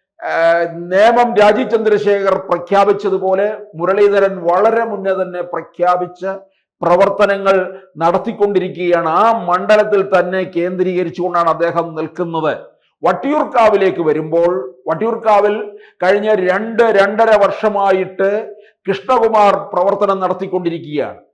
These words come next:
പക്ഷേ ആർ ശ്രീലേഖയെ തിരുവനന്തപുരത്തെ മേയറായിട്ട് ചിലരൊക്കെ ഉയർത്തിക്കാട്ടിയപ്പോൾ അത് കിട്ടാതെ വന്ന സാഹചര്യത്തിൽ ഒരു പക്ഷേ ശ്രീലേഖയെ വട്ടിയൂർക്കാവിൽ മത്സരിപ്പിക്കും എന്നൊരു വർ-, ഒരു, ഒരു വർത്തമാനവും കൂടി നിൽക്കുന്നുണ്ട്.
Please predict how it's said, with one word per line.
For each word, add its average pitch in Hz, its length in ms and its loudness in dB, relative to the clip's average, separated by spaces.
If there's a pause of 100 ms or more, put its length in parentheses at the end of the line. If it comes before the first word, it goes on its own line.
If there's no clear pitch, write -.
പക്ഷേ 196 480 2 (120)
ആർ 208 220 2
ശ്രീലേഖയെ 214 840 2
തിരുവനന്തപുരത്തെ 208 760 2
മേയറായിട്ട് 208 1000 0
ചിലരൊക്കെ 196 380 -4
ഉയർത്തിക്കാട്ടിയപ്പോൾ 175 1400 -2 (380)
അത് 185 240 -2
കിട്ടാതെ 214 500 0
വന്ന 190 260 -2
സാഹചര്യത്തിൽ 180 1040 -6 (100)
ഒരു 175 160 -2
പക്ഷേ 175 640 -6 (640)
ശ്രീലേഖയെ 202 580 2
വട്ടിയൂർക്കാവിൽ 202 800 2
മത്സരിപ്പിക്കും 202 1000 -2
എന്നൊരു 185 580 -2
വർ-, 180 200 2
ഒരു, 196 160 2
ഒരു 190 160 4
വർത്തമാനവും 180 840 0
കൂടി 170 180 -2
നിൽക്കുന്നുണ്ട്. 151 520 -6